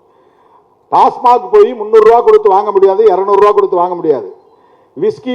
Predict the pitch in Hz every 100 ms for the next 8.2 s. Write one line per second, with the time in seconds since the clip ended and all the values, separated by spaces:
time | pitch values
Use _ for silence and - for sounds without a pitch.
0 | 208 196 208 214 190 196 190 175 135 90
1 | - _ _ _ _ _ 175 180 - 247
2 | 277 254 226 226 214 202 - 240 208 208
3 | 214 202 220 202 185 175 165 190 226 196
4 | 160 127 104 - _ 127 151 139 147 170
5 | 180 151 147 139 190 139 160 175 190 170
6 | 156 156 127 117 104 143 185 190 151 135
7 | 139 110 90 - _ _ _ _ 120 143
8 | 175